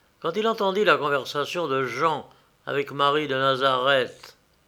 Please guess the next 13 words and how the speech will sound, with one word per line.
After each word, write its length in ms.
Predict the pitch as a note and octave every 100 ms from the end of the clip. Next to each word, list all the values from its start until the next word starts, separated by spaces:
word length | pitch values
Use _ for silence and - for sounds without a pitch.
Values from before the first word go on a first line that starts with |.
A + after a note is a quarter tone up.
| _ _ _ _ _ _ _ -
Le 180 | D3
disciple 540 | C#3+ D#3 - F3+ A#2 C3
bien-aimé 600 | C3+ C#3 C#3+ C#3+ D#3+ D3
lui 180 | C3 B2+
disait : « 680 | C3 B2+ B2 C#3+ B2+ A2 - _ _ _ _ _ _ _ _ _ _ _
Maman », 760 | E3+ G#3 G#3+ A#3+ A3 D3 F2+ - _ _ _ _ _ _ _ _ _ -
et 60 |
elle 160 | D3 C#3
appelait : « 760 | C#3 C3+ C3 C#3 D3 C3+ A#2 - _ _ _ _ _ _ F#3+
Mon 100 | A#3
petit 340 | C#4+ A3 B3
Jeannot 420 | F#3+ G3+ F#3+ F#3
chéri ». 760 | F#3+ G3 F3 D3+ F3 A#3+ D4